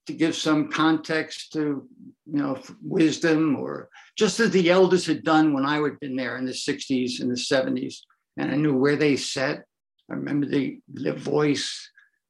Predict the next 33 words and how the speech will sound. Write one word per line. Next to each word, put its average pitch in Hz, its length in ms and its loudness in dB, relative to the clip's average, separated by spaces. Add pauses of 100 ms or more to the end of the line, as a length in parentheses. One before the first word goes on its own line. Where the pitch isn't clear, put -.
(120)
and - 120 -4
they - 80 -2
were - 140 -2
extraordinary - 680 -2
people. 151 520 -10 (140)
So 170 500 -6 (800)
Quaker 92 400 2
elder, 87 360 -2 (360)
as 165 180 -2
we 160 60 2
say 175 260 4
in 170 80 6
New 160 100 4
York, 160 280 2
with 135 100 -4
that 156 200 2
and 180 120 -2
a 147 40 0
subway 175 400 0
token, 156 420 -4
you 147 180 -2
can, 143 160 -6
you 151 80 -8
can 147 220 -12
ride 147 420 -2
the 135 60 -8
bus. - 520 -14 (2750)
So, 190 380 2 (300)
and 208 440 0 (360)
there 190 160 6
are 190 80 4
no, 196 480 6
uh, 156 440 -2